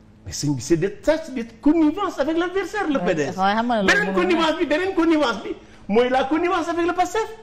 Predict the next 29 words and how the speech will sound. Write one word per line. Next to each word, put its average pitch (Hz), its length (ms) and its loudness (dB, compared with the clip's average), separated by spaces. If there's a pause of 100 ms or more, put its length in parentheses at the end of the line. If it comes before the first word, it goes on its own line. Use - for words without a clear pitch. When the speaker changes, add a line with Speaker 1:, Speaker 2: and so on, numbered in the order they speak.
(840)
Speaker 1:
C'est 311 380 0
double, 320 420 2
double 294 300 0 (100)
faute. - 160 -2 (1160)
Yooyu 247 260 2
yëpp 277 160 -2
benn 269 220 2
bu 226 100 -6
ci 226 60 -8
ne 269 80 0
war 240 120 0
naa 247 120 -2
mën 254 100 -2
a 247 40 -10
tax 247 120 0
ñu 240 60 0
Speaker 2:
Mais, 233 80 0
Speaker 1:
dàq - 120 -2
Speaker 2:
mais, 247 120 0
Speaker 1:
ci. 226 60 -4
Speaker 2:
mais, 262 140 2
Speaker 1:
Maintenant, 240 240 0
bon, 196 140 0
la, 180 160 -2
Speaker 2:
mais, 240 160 -2
Speaker 1:
je 240 60 -2
Speaker 2:
mais, 262 160 0
mais 247 240 -2
Moustapha. 240 560 -6